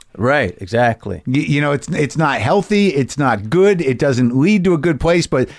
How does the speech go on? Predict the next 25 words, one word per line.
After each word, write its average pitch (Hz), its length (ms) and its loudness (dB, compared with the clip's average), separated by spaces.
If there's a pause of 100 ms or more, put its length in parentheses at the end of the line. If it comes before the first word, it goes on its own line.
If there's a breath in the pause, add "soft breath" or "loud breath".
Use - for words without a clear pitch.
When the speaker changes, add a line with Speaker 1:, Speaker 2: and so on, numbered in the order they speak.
(140 loud breath)
Speaker 2:
but 123 200 -2
something 202 360 2
in 202 100 4
you 196 180 4
is 131 160 0
used 208 280 2
to 156 140 2
it. 165 180 -2
Speaker 1:
But 90 220 -4
you're 95 80 -4
good 117 260 -2
here. 95 440 -4
Speaker 2:
Yeah. 147 340 0
Speaker 1:
So 95 260 -2
what 104 500 -2
are 113 40 -4
you 110 160 -6
bitching 110 380 -4
about? 87 320 -4
Just 104 160 -6
shut 110 240 0
up 110 180 -2
and 107 140 -4
be 117 180 -6
here. 131 280 -6